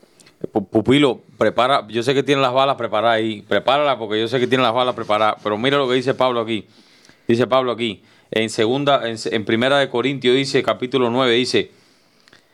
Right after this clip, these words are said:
"Todos los deportistas se entrenan con mucha disciplina, ellos lo hacen para obtener un premio que se echa a perder. Nosotros, en cambio, por uno que dura para siempre. Así que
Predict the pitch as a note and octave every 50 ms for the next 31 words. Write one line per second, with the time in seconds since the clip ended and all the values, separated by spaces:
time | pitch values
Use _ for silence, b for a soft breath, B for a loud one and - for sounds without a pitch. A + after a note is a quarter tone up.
0 | b b b b b _ _ _ - D3 E3 E3+ E3+ D#3+ D#3 D3+ C#3+ C3 - C3
1 | C3 A#2+ - F3+ F#3 F#3 F3+ D3+ - C#3 A#2 A2+ B2+ C#3+ D3+ D#3 D3+ C3+ A#2+ B2
2 | A#2+ C3+ D3 D3 C#3 C#3+ B2 B2 A2+ B2 B2 B2 D3 E3+ F3 E3+ E3 - B2 C#3
3 | D3 D3+ C3+ C3 C3+ C#3+ C#3+ - D3+ B2+ A#2 C3 A#2+ A#2 G#2 A2+ A2 A#2 C3 C#3
4 | B2+ - - C3+ C#3 C#3+ C3+ A#2 A#2 A2 G#2+ B2 A#2 C3 A#2+ G2 A2+ G#2 G2+ A2
5 | A2+ G#2 G#2 G#2 F#2+ - - D3+ D3+ C#3 C#3 C3 B2 A#2 A2+ C#3+ D3 C#3 C3 C3
6 | A#2+ G#2 A2 G#2+ A#2 C3 C3+ B2 A2 A2+ G#2+ A2+ C3 C#3+ C#3+ C#3 - - A2+ G2+
7 | F#2+ - - B2 A2+ G#2 F#2 G#2 F#2 E2+ b b b b b b b b b b
8 | b b b - - G#2 - - C#3+ D#3 C#3 C#3+ C3 G#2+ F2 B